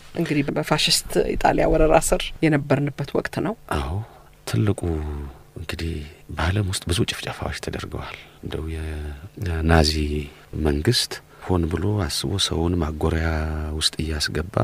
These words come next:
Speaker 2: እ፣ የሰው መግደያ ማሽን ሰርቷል። ሰውን በአጭር ጊዜ ውስጥ ደግሞ መጨረስ የሚቻልበትን ብልሃት ሁሉ ፈጥሯል።
Speaker 1: ም።
Speaker 2: ሌላም ጭፍጨፋዎች በዓለም ላይ ተካሂደዋል። የዚህ የካቲት፣ እ፣ አስራ ሁለት ተብሎ በ-፣ ያው አንድ ቀን ይጠራል እንጂ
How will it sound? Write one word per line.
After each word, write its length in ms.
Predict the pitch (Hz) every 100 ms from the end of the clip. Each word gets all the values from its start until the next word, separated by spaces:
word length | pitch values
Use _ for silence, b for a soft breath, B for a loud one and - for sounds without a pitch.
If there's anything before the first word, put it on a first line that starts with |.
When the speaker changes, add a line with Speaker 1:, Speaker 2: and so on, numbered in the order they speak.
| 57 117 -
Speaker 2:
እ፣ 120 | - 80
የሰው 260 | 87 85 87
መግደያ 380 | 80 82 85 87
ማሽን 380 | 90 95 95 117 113 117 117 110
ሰርቷል። 600 | - 113 - 113 113 113 110
ሰውን 340 | - 95 90 92
በአጭር 480 | 87 87 90 - -
ጊዜ 180 | 95 87 87
ውስጥ 200 | 90 -
ደግሞ 180 | 87 85
መጨረስ 380 | 90 90 87 85
የሚቻልበትን 720 | 87 82 - 90 - 87 -
ብልሃት 300 | 87 90 92
ሁሉ 160 | - 95
ፈጥሯል። 420 | 123 - - 165 147
Speaker 1:
ም። 80 | 147 -
Speaker 2:
ሌላም 360 | 95 110 120 101
ጭፍጨፋዎች 540 | - - - 90 127 -
በዓለም 300 | 85 78 80
ላይ 120 | 104
ተካሂደዋል። 680 | 85 78 76 76 67 71 73 - -
የዚህ 340 | 95 95 113
የካቲት፣ 640 | 101 95 - - 95 92 - -
እ፣ 140 | 82 78 76 76 73 B B
አስራ 220 | 80 - 82
ሁለት 260 | 80 78 -
ተብሎ 240 | - 76 76
በ-፣ 180 | 76 76 76 73 B B B -
ያው 200 | 80 76 76 -
አንድ 200 | 101 82
ቀን 180 | - 80
ይጠራል 440 | 78 - 82 90 98
እንጂ 160 | 110